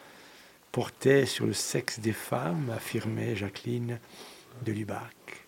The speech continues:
Le chanteur de charme, l'expression est née avec lui,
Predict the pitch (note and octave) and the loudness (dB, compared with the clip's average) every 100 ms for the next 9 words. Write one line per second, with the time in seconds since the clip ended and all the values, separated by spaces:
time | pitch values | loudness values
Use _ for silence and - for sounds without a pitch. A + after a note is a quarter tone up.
0 | - G#2 - G#2 B2 G#2 G2+ - C3+ F3 | -6 -4 -4 -4 -4 -4 -4 -2 -2 -2
1 | C3 A2+ A2 - - G#2+ - G#2+ G#2 A2 | -2 -4 -4 -6 -4 -4 -4 -2 -2 -2
2 | G2 G2 - A#2+ | -4 -8 -8 -8